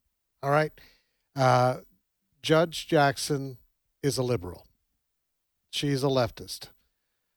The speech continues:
The Republicans have done their research just like Democrats do their research. The Republicans have done their research. The fact that,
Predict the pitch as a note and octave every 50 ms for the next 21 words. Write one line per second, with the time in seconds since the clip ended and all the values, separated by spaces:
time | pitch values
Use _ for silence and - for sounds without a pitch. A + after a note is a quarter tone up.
0 | _ _ _ _ D#3 D3+ D#3 D#3+ - - E3 F#3 F3 F3+ F3 D#3+ F#3 F3+ E3+ -
1 | F3+ D#3+ C#3+ D3 C#3 C#3 C#3 C#3 C#3 C#3+ C3+ C3+ C#3 C3+ - - - C#3+ C3+ A2+
2 | - - D#3 B2+ - D3 D3 C3 A#2 C#3+ C#3 C3+ C#3 - - C#3 C#3 B2+ - -
3 | - - C3+ B2+ A#2+ B2+ B2+ B2+ B2+ B2 A2+ G2 F#2 - - - - - - -
4 | - - - _ _ _ _ _ _ _ _ _ C#3 C#3 C#3+ C3 C3 E3+ F#3+ F3+
5 | G3 F3+ F3+ E3+ D#3 E3 D#3+ C#3 D3 C#3+ C#3 C3+ C3+ C3+ C3+ B2 B2 A2+ A2 -
6 | - - A#2+ A#2 A2 - - - C3 G2+ - D#3 D#3 D#3+ E3+ - - - D#3 C3+
7 | C3+ C3 - - - - -